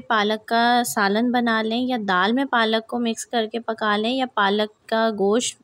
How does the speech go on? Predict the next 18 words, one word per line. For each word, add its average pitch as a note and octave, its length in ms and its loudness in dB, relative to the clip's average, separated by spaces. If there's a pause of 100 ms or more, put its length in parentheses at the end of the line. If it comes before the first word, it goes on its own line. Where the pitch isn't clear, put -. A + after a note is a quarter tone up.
(160)
पालक G#3 280 0
गोश्त G#3+ 280 -2
जो A3+ 100 -4
बनाते G3+ 360 0
हैं A3+ 200 -4
वो A3 200 -4
बना A3+ 260 0
लीजिए G3+ 440 -4 (500)
या A#3+ 60 -4
पालक A#3 320 2
के C#4+ 120 -4
पकोड़े A#3+ 380 0
बना A#3 280 2
लें। A3+ 180 0
जैसा B3 280 0
आपका B3 240 0
दिल G#3+ 200 -4
चाहे G#3+ 420 0